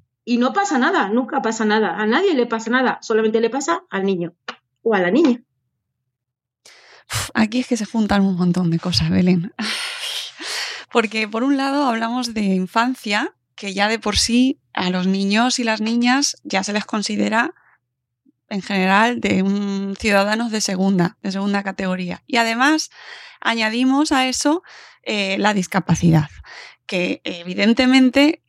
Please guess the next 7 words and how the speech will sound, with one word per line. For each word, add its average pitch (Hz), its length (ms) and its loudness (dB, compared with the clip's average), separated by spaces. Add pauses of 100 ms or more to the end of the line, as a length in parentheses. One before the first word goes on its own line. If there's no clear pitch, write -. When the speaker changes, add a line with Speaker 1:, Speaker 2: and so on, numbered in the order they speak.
(240)
Speaker 2:
co-, 294 140 -10
tiene 208 200 -4
unas 208 520 0
implicaciones 233 840 2
y 214 60 -6
unas 202 340 -4
necesidades 220 880 0